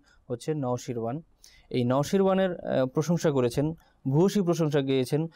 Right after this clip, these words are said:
হুজুর স-, উম, পাক সাল্লাল্লাহু আলাইহি ওয়া আলিহি ওয়াসাল্লাম তার ন্যায়পরায়ণতার কারণে। তো যেভাবে এটা বৈধ, এটার উপর কোনো প্রশ্ন আসতে পারে না। তো এতে কি আশ্চর্যের বিষয় যে আমি, আহ, একজন খ্রিস্টীয়, আহ, ভাবধারায় গঠিত সেই সরকার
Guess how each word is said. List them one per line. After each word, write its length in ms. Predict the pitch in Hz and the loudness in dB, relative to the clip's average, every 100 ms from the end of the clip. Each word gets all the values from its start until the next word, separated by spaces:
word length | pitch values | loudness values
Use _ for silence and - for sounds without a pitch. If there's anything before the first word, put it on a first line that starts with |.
| _ - | _ -2
হুজুর 340 | 131 135 131 | 0 2 0
স-, 120 | 123 - | -4 -8
উম, 220 | 113 113 131 - | -6 -6 -8 -6
পাক 200 | 127 120 | -2 -2
সাল্লাল্লাহু 420 | - 123 120 117 | 0 0 2 0
আলাইহি 180 | 120 117 | 0 0
ওয়া 80 | 120 | 0
আলিহি 120 | 117 | -2
ওয়াসাল্লাম 300 | 113 131 123 | -2 -4 -4
তার 180 | 120 120 | -2 0
ন্যায়পরায়ণতার 760 | 120 147 147 143 131 123 120 120 | 0 0 0 2 2 0 -2 -4
কারণে। 380 | 113 113 117 135 _ - _ | -4 -6 -8 -16 _ -20 _
তো 80 | 131 | -2
যেভাবে 320 | 143 202 214 | 2 4 4
এটা 140 | 214 226 | 4 4
বৈধ, 200 | 214 208 | 4 4
এটার 260 | 208 214 | 4 2
উপর 180 | 208 208 | 0 0
কোনো 140 | 208 196 | 0 0
প্রশ্ন 260 | 208 220 | -2 0
আসতে 200 | 208 208 | 0 0
পারে 160 | 202 202 | 2 0
না। 120 | 196 - - - | -2 -6 -12 0
তো 80 | 175 | 2
এতে 220 | 180 190 | 2 2
কি 160 | 196 | 2
আশ্চর্যের 320 | 185 185 165 156 | 0 0 0 0
বিষয় 220 | 147 143 | 0 0
যে 220 | 143 139 - - | 0 -2 -6 -16
আমি, 400 | - 147 165 165 165 _ - | -6 -2 0 0 -4 _ -8
আহ, 60 | 139 131 135 110 | -2 2 4 2
একজন 300 | 131 147 139 | 2 -2 -2
খ্রিস্টীয়, 460 | 165 160 170 165 | -2 0 2 2
আহ, 320 | 123 131 131 139 87 104 135 | 2 0 0 -2 -6 -6 -2
ভাবধারায় 400 | 139 139 143 143 | -2 2 2 2
গঠিত 300 | 139 139 135 | 2 0 -2
সেই 240 | 127 143 | -2 -2
সরকার 380 | - 139 143 | -2 -2 0